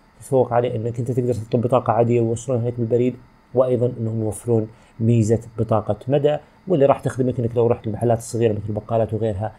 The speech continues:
تقدر أنت تحاسب بالبطاقة. لكن يور باي ما عندهم إلا بطاقة فيزا،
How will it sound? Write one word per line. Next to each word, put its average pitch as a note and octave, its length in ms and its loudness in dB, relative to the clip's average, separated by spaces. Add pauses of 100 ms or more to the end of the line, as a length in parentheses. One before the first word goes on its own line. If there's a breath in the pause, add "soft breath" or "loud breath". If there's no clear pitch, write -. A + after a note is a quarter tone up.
(240 soft breath)
تقدر A2 280 2
أنت G#2 140 -4
تحاسب G#2 420 -8
بالبطاقة. G#2+ 420 -10
لكن A2+ 200 -8
يور B2+ 140 -2 (120)
باي C3+ 120 0
ما A#2+ 80 -4
عندهم A2+ 280 -2
إلا A2 80 -2
بطاقة G#2+ 340 -6
فيزا، D3+ 440 -2